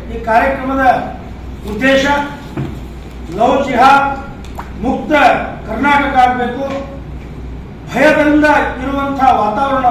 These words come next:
ಬೇಡ ಅನ್ನುವಂಥದ್ದನ್ನ ಈ ಸಂದರ್ಭದಲ್ಲಿ ಸಮಾಜಕ್ಕೆ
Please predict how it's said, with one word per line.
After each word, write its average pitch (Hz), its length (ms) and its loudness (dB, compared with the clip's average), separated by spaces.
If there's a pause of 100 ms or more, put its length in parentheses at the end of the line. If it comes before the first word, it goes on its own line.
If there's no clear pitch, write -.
(100)
ಬೇಡ 262 200 8 (920)
ಅನ್ನುವಂಥದ್ದನ್ನ 285 760 0 (260)
ಈ 302 40 4 (120)
ಸಂದರ್ಭದಲ್ಲಿ 233 600 -2 (600)
ಸಮಾಜಕ್ಕೆ 302 600 4